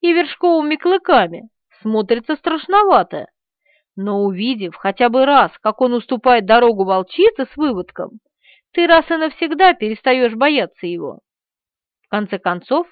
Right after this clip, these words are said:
с такими оборотнями всегда можно найти общий язык. Было бы желание. Нет. Короткий ответ Данте выдернул меня из пучины воспоминаний.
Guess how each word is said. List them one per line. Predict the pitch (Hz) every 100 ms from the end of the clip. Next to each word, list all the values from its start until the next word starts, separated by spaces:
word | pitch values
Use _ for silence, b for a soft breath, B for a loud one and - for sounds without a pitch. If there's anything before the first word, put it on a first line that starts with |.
| _ b b _
с |
такими | - 254 302 285
оборотнями | 294 381 339 220 185 185 175 170 -
всегда | 294 302 403
можно | 370 349 339
найти | 339 349 339 330
общий | 320 320 349
язык. | 320 359 285 165 _ _ _ _ _
Было | - 269 285
бы | 277
желание. | 285 392 381 240 170 151 - _ _ _ _ _ _ _ _ _ _ _ _ -
Нет. | 214 277 262 - _ _ _ _ _ _ _ _ _ _ _ _ _
Короткий | - 175 202 226 - 208
ответ | 202 226 208 175
Данте | 190 311 330 - 151 185 _ b b b
выдернул | 320 427 370 262 226 240
меня | 247 254 240
из | 226
пучины | - 302 320 262
воспоминаний. | 226 240 - 285 320 294 175 160 202